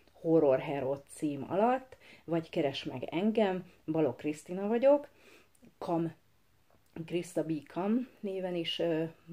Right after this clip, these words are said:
publikálok, és, ö, legyetek szívesek jelentkezni,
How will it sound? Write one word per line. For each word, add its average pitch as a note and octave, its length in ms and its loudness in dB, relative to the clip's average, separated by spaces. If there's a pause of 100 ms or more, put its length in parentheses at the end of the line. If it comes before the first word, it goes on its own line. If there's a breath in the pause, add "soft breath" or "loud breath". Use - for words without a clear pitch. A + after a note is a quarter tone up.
publikálok, E3 840 -2 (420 loud breath)
és, D#3 520 2 (380 soft breath)
ö, D#3 220 0 (220)
legyetek F3+ 420 2
szívesek D3 600 -6
jelentkezni, F3 920 2